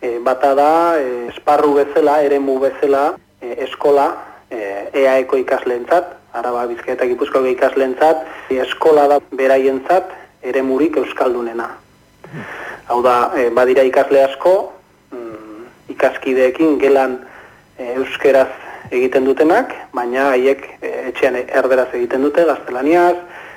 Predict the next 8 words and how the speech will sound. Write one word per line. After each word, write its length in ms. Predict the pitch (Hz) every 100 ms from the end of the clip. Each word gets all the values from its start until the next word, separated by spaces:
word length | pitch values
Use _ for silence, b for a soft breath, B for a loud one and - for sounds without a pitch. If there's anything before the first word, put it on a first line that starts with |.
| B
lagunekin 560 | 131 131 123 127 123 127
kalean 280 | 127 131 127
gaztelaniaz 580 | 131 - 131 135 139 139
ditute, 280 | 143 151 185
eta 180 | 180 139
eskola 440 | - - 160 151
da 140 | 156
haientzat, 560 | 143 147 151 147 180